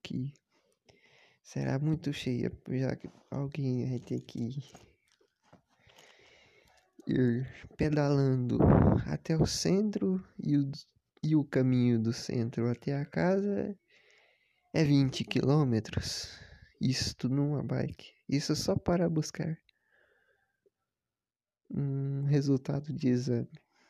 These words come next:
Depois é caçar uma lotérica para pagar contas. E nisso volta pra casa e vê se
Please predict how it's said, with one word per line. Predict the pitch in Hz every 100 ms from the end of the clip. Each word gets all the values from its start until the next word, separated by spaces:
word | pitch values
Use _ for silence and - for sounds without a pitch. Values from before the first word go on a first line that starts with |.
| _ _ _
Depois | - 135 127 127 160 190 214 - - - - _ _ _ _ _ -
é | -
caçar | - 131 - - - -
uma | 151 147 135
lotérica | 127 127 - 165 175 - 165
para | - 160 175
pagar | - - 165 165 -
contas. | - - - _ - _ _ - - - - - - - _ _
E | -
nisso | 226 220 - 196
volta | 170 165 156 160
pra | 170 175
casa | 208 220 226 220 220 220 208 202 190
e | 151
vê | 160 175 170
se | 170 - 170 165 170